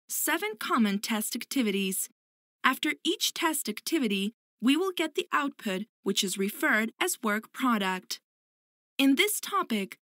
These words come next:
we need to remember which work product belongs to with activities. Last topic is, explain the value of maintaining traceability between the test basis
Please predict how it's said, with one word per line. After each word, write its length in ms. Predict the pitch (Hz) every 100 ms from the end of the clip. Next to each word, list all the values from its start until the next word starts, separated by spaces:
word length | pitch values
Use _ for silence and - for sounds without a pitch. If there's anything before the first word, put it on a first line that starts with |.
| -
we 140 | 233
need 220 | 233 269
to 100 | -
remember 600 | 339 349 339 254 202 190 180
which 400 | 190 247 - -
work 180 | 440 370
product 480 | - 349 311 208 190 -
belongs 560 | 196 196 277 226 196 -
to 120 | -
with 300 | 233 202 202 -
activities. 840 | 240 - 277 214 196 185 190 - - _ _ _ _ _ _ _ _
Last 400 | 226 277 415 -
topic 420 | - 233 233 269 -
is, 440 | 233 202 185 - - _ _ _ _
explain 600 | 269 240 - - 294 370
the 100 | 403 415
value 420 | 403 262 220 226 -
of 160 | 196 202
maintaining 760 | 190 208 - 330 262 208 226 -
traceability 960 | - 240 262 - 370 359 269 214 208 214
between 400 | 208 - 214 196
the 100 | 208
test 440 | - - 427 -
basis 500 | 220 208 - 196 208